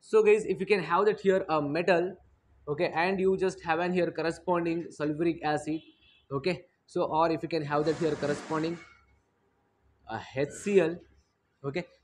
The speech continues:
what you could expect here? So metal sulfate has been formed by the liberation of hydrogen gas,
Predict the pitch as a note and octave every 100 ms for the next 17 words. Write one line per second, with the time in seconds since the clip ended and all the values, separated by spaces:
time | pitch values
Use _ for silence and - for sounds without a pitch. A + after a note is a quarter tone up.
0 | - D#3+ G3 G3 F#3 - G3+ G3+ G3+ G#3
1 | - - - F#3+ D#3+ D3+ G3 G3+ G3 F3+
2 | G3+ E3+ F3+ E3+ G3+ G3 F#3+ G#3 A3+ -
3 | - - _ _ _ D3+ E3+ E3+ F3 G3
4 | G#3 G#3 G#3 G#3+ - - - - C#3 D#3+
5 | F#3 G#3 G#3 F#3+ - -